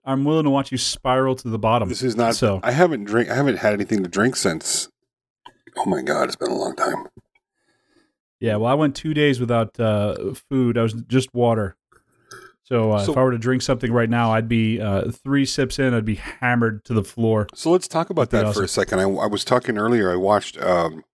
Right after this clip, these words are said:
Speaker 2: a ted Talk, a young lady, young lady, my age. Um, uh, she, she's a nutritionist and an R N. And she was talking about intermittent fasting and how that was probably
Speaker 1: <clears throat>
Speaker 2: healthier for you than any diets out there.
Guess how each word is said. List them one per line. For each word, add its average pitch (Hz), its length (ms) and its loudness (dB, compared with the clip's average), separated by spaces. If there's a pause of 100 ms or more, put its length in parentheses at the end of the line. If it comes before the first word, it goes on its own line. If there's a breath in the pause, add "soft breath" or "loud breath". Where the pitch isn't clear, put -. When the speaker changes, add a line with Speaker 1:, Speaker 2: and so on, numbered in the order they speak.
(120)
Speaker 2:
a - 80 -8
ted 120 280 -2
Talk, - 360 -2
a 85 80 -8
young 90 260 0
lady, 85 460 0
young 90 240 0
lady, 73 300 0 (180)
my 95 160 2
age. 80 400 -2 (720 loud breath)
Um, 87 360 0 (1000)
uh, - 80 -4 (140)
she, - 160 -6
she's - 200 0
a 98 40 0
nutritionist 107 600 2
and 92 80 0
an 85 100 -2
R 90 220 4
N. 80 380 -2
And - 100 -8
she - 120 0
was - 100 -4
talking 85 380 0
about 80 340 0
intermittent 90 640 -2 (100)
fasting - 720 -4
and - 120 -12
how 85 180 0
that 87 240 0
was 85 160 -2
probably 113 340 0
Speaker 1:
<clears throat> - 160 -4
Speaker 2:
healthier 104 360 0
for 90 220 -6
you 85 260 -2
than 82 340 -2 (1120 loud breath)
any 107 160 -2
diets 98 500 0
out 139 220 0
there. 151 340 0